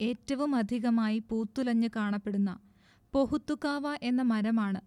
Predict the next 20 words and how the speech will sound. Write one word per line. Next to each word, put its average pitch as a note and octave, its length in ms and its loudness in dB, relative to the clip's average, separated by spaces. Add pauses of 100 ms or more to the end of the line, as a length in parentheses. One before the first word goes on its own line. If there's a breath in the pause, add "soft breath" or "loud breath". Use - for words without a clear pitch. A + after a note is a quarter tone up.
(120)
ന്യൂസിലൻഡിന്റെ A#3 720 2
ക്രിസ്മസ് A#3 600 -4
ട്രീ C4+ 200 -4
എന്നറിയപ്പെടുന്നത്. G3 800 -2 (760 soft breath)
മനം C#4 500 4
കവരുന്ന C#4 460 0 (100)
ചുവപ്പ് C#4 500 0
നിറത്തിലുള്ള B3 480 -2
പൂക്കളാൽ A3 560 -4 (140)
മരം G#3+ 360 2
നിറയും. F#3+ 380 -4 (760 soft breath)
പ്രകൃതി C4 400 2
തന്നെ B3+ 360 0
ഒരുക്കുന്ന A3+ 560 0
ഒരു A3+ 140 -4
ക്രിസ്മസ് A3+ 580 -6
ട്രീ. F#3+ 120 -10 (840 soft breath)
ചുവന്ന D#4 400 0
പൂക്കളുടെ C4+ 500 2
മധ്യത്തിൽ A#3+ 640 -2